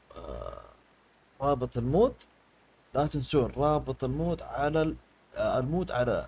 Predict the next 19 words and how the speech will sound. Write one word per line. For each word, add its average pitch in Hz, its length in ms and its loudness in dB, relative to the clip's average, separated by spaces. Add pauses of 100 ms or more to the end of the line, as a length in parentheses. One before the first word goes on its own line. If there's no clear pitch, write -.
(100)
ال 123 180 -2
تي 151 200 0
Project 151 420 -2
وان 127 240 2
بوينت 123 420 2
وان. 107 140 -4 (1000)
واهم 127 160 2
شيء 117 300 0 (280)
وريتكم 123 400 -4
التركيب، 156 580 2 (840)
وريتكم 117 360 -4
كل 123 140 0
حاجة. 139 440 4 (1300)
ولا 117 500 0
تنسون 120 400 0
من 117 100 -2
اللايك، 123 400 6
سبسكرايب، 127 580 2
شير. 131 600 4